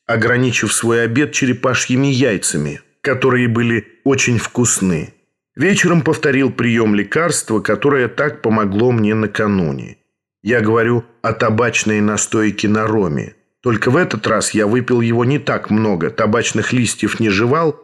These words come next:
и не вдыхал табачного дыма. Однако на другой день, первого июля, чувствовал себя, вопреки ожиданиям, не так хорошо. Меня опять знобило, хотя и не сильно. Второе июля.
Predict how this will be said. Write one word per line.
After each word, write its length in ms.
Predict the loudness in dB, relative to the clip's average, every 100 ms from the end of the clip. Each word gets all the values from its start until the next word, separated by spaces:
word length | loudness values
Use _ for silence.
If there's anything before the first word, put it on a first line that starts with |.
| -4
и 120 | 0
не 100 | 0
вдыхал 460 | 0 0 0 0 0
табачного 720 | -2 0 0 -2 -2 0 0
дыма. 520 | 0 0 0 -4 -8 _ _ _ -4
Однако 480 | 0 2 2 2 0
на 140 | 2
другой 440 | 0 0 2 2
день, 460 | 2 2 2 2 -2 _ _ _
первого 420 | 0 2 2 2
июля, 540 | 2 2 2 2 0 -4 -14 _
чувствовал 480 | -2 0 2 2 2
себя, 300 | 2 0 2
вопреки 420 | 0 0 -2 0
ожиданиям, 720 | 0 0 0 0 0 0 -2 -4 -2
не 180 | -2
так 260 | 0 -2 0
хорошо. 720 | 0 0 0 -2 0 -2 -2
Меня 340 | -2 0 2 0
опять 320 | 0 0 0
знобило, 600 | 0 0 0 2 2 2
хотя 400 | 0 -2 0 2
и 100 | 2
не 180 | 2 0
сильно. 680 | 0 -2 -4 -4 -6 -8 -14 _ _ _ _ _ _ _ _ _
Второе 500 | -8 -2 2 2 2
июля. 580 | 2 0 -2 -2 -4